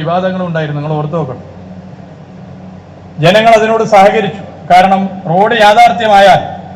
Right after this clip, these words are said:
ഈ നാടിന്റെ മാറ്റം അത് എല്ലാ നിലയിലും കാണാനാകുമെന്നുള്ളതാണ്. ഇവിടുത്തെ പോലീസ് ട്രാഫിക് ഡൈവേർഷനും മറ്റുമായി വലിയ നിലയിൽ ഇടപെട്ടു.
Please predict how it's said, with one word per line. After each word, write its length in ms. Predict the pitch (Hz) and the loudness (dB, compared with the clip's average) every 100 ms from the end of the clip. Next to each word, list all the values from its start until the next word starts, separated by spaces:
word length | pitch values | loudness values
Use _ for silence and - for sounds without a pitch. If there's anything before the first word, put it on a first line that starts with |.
| - - - 175 | -20 -20 -12 -4
ഈ 40 | 180 | 2
നാടിന്റെ 360 | 180 190 196 202 | 4 4 2 4
മാറ്റം 320 | 175 180 196 - - - - 156 | 4 4 2 -2 -6 -16 -8 -4
അത് 140 | 165 175 165 - 147 | -2 -2 -4 -12 -10
എല്ലാ 140 | 156 180 185 | 2 2 2
നിലയിലും 280 | 175 175 160 | -2 -4 0
കാണാനാകുമെന്നുള്ളതാണ്. 1000 | 160 170 160 160 151 143 123 110 107 - - - - - - - - - - - | 0 2 0 0 -2 -4 -4 -10 -12 -14 -16 -18 -20 -20 -20 -20 -20 -20 -20 -4
ഇവിടുത്തെ 280 | 170 180 185 175 | -2 0 -2 -2
പോലീസ് 360 | 208 196 180 - | -4 -4 -6 -6
ട്രാഫിക് 380 | 165 185 208 180 | 0 0 0 0
ഡൈവേർഷനും 480 | 185 190 196 196 190 175 | 0 0 -2 -4 -4 -4
മറ്റുമായി 320 | 160 180 175 | -4 -6 -4
വലിയ 140 | 165 180 175 | -4 -4 -4
നിലയിൽ 200 | 170 156 | -4 -4
ഇടപെട്ടു. 340 | 147 151 165 | -4 -4 -8